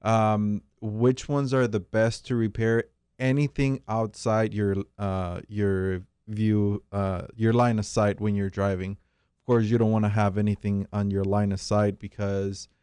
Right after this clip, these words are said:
the glare of the sun could, you know, could affect the way you see the road. And of course, that could, you know,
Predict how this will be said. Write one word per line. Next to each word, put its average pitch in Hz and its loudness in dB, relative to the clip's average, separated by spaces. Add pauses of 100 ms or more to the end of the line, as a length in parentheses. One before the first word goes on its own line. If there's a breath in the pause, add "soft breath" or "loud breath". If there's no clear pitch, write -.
(160)
the 110 -4
glare 110 4
of 104 2
the 101 -2
sun 107 0
could, 104 -6 (140)
you 113 -4
know, 98 -4
could 101 -8
affect 104 -2 (220)
the 107 -2
way 104 2
you 107 0
see 113 -4
the 107 0
road. 113 0 (360)
And 104 0
of 98 -4
course, 104 2
that 101 0
could, 92 -4 (260)
you 107 0
know, 92 -2